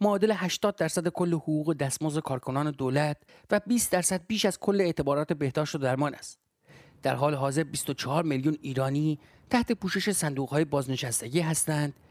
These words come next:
که با توجه به جمعیت کشور، در واقع هر یک نفر با پرداخت حق بیمه تکفل چهار نفر را بر عهده دارد، در حالی که این رقم در آلمان یک نفر است.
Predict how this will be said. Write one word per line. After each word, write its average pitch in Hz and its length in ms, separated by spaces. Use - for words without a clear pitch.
که 143 100
با 156 120
توجه 143 320
به 151 80
جمعیت 135 400
کشور، 143 360
در 143 240
واقع 135 480
هر 208 220
یک 170 260
نفر 151 420
با 208 80
پرداخت 202 440
حق 180 340
بیمه 147 560
تکفل 214 460
چهار 190 360
نفر 165 260
را 160 120
بر 131 280
عهده 131 260
دارد، - 280
در 127 100
حالی 147 160
که 165 100
این 156 200
رقم 147 240
در 139 240
آلمان 143 340
یک 151 300
نفر - 280
است. - 300